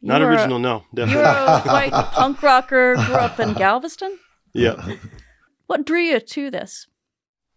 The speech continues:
Speaker 1: Well, you know, I started working on a, a book project with the photographer Peter Best in, uh, two thousand five, and we were studying Houston in general, Houston rap artists from, from all the generations.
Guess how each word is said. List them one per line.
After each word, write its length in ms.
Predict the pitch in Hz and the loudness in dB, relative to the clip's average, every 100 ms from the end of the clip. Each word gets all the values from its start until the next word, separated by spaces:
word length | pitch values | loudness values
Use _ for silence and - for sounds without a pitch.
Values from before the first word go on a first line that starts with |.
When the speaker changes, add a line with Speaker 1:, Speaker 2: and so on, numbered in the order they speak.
| _ | _
Speaker 1:
Well, 360 | - 143 131 - _ _ _ _ _ _ 156 | 0 2 0 -4 _ _ _ _ _ _ -10
you 160 | 156 | -4
know, 100 | 131 | -2
I 60 | 120 | -2
started 300 | - 135 131 | 2 2 2
working 240 | 120 120 | 0 0
on 120 | 110 | -2
a, 100 | 101 90 - | -2 -6 -18
a 80 | 98 | -12
book 220 | 107 - | -10 -6
project 400 | 117 104 104 - | -4 -2 -4 -4
with 200 | 101 101 | -8 -8
the 80 | 98 | -14
photographer 520 | 107 113 107 101 98 | -12 -6 -6 -6 -10
Peter 220 | 110 98 | -6 -6
Best 400 | 87 104 - - - | -4 -6 -8 -14 -14
in, 400 | 104 92 92 92 | -12 -10 -10 -12
uh, 180 | 87 - | -14 -14
two 140 | - 110 | -12 -6
thousand 440 | 104 92 90 82 _ | -6 -6 -10 -16 _
five, 580 | - 104 101 80 - _ _ - | -4 -2 -4 -8 -14 _ _ -16
and 600 | 95 85 82 82 151 151 _ _ _ - | -14 -12 -14 -18 -20 _ _ _ _ -20
we 280 | - 110 | -10 -6
were 80 | 101 | -6
studying 340 | - 113 98 87 | -4 -2 -4 -4
Houston 380 | 107 - 90 | -10 -8 -12
in 120 | 82 80 | -12 -12
general, 440 | 98 92 78 - _ | -10 -10 -12 -20 _
Houston 400 | - 113 104 92 | -12 -10 -8 -6
rap 200 | 95 92 | -6 -6
artists 380 | 95 90 87 - | -8 -8 -10 -14
from, 360 | - 90 80 78 _ _ _ | -14 -14 -14 -18 _ _ _
from 240 | - 92 | -20 -16
all 180 | - 104 | -8 -6
the 60 | 98 | -6
generations. 680 | 95 87 87 - 85 82 | -6 -10 -10 -12 -14 -18